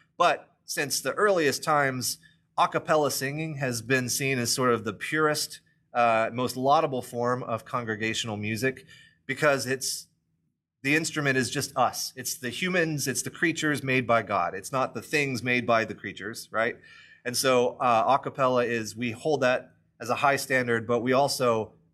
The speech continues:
use instruments because, well, we use a lot of things that we make. And the Psalms, of course, uh, make it clear that instruments were used from the earliest times, um, in the Jewish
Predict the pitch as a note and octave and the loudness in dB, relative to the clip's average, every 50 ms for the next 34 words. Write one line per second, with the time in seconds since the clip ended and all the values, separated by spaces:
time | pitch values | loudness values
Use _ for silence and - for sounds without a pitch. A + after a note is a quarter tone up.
0 | _ - C3 E3+ E3+ D3 E3+ E3+ D#3+ - - C#3 C3 B2 B2 A#2+ B2 - C3 A#2+ | _ -8 -4 -2 0 2 2 2 0 -2 -4 -2 -2 -2 -2 -2 -4 -8 -6 -2
1 | - B2 A#2+ A#2 A2+ G#2+ - - - C3 C#3 D3 C#3+ C3+ C#3 C3+ C#3 D3+ C#3 A#2+ | 2 2 4 2 2 0 -6 -8 -2 0 0 2 2 0 -2 0 0 0 -2 -2
2 | - - - - C3 D3 E3 E3 C#3+ B2+ - B2+ A#2 G#2+ G#2 G2+ E2+ E2+ G#2 - | -6 -8 -4 0 2 4 4 4 2 0 -4 -6 -6 -6 -6 -10 -10 -10 -12 -10
3 | F2 G#2 G#2+ F#2+ F#2+ F2+ F2 E2+ - - - - A#2+ A#2 A2+ A2 A2 A2 G#2+ - | -10 -10 -10 -10 -10 -10 -12 -12 -16 -20 -14 -6 -2 -2 0 0 -2 -6 -10 -12
4 | _ _ _ - A2 A2+ - - D3+ D3 C#3 C3+ B2+ A#2+ G#2+ A#2+ - - - - | _ _ _ -10 -4 -2 0 2 2 4 2 2 0 -2 -4 -6 -8 -8 -6 -2
5 | D3+ C3 A#2+ G#2 - - - - - - - - _ - A2+ A#2 A2 G#2+ G#2+ G#2 | 0 2 2 2 0 -4 -6 -6 -14 -20 -20 -16 _ 0 2 2 4 2 0 -2
6 | G#2 B2+ B2 B2 B2 - - - C3+ A#2+ A#2 A2 G#2 G#2+ G#2+ A#2 A2+ A2+ - - | -2 -4 -2 -4 -6 -8 -6 -2 0 2 2 2 2 0 0 0 -4 -4 -6 -6
7 | A2 G#2+ G#2+ G#2 - - - - A#2 A2 A2 A2+ A2+ A2 G#2 - - A2 A2 G#2 | -6 -6 -6 -6 -8 -8 -8 -6 -4 -4 -2 0 -2 -2 -4 -6 -6 -6 -4 -2
8 | F#2 A2+ A2+ G#2+ G#2 G2+ - - A2+ A2 G2+ G2 F#2+ F#2+ F2 - - - - - | 0 0 0 2 0 0 -2 -2 0 0 0 0 -2 -4 -4 -6 -6 -6 -10 -20
9 | - - - - - _ _ - G#2 G2 F#2+ F#2+ F#2 F#2 F2+ F2+ F2 _ _ - | -20 -20 -20 -20 -20 _ _ 0 2 4 4 4 2 0 -6 -14 -16 _ _ -14
10 | - A2+ A2 G#2 G2 F2+ A2 A#2 G#2+ G#2 F#2+ - - - - | -10 -4 -4 -4 -2 -2 0 0 0 2 2 0 -2 -2 -6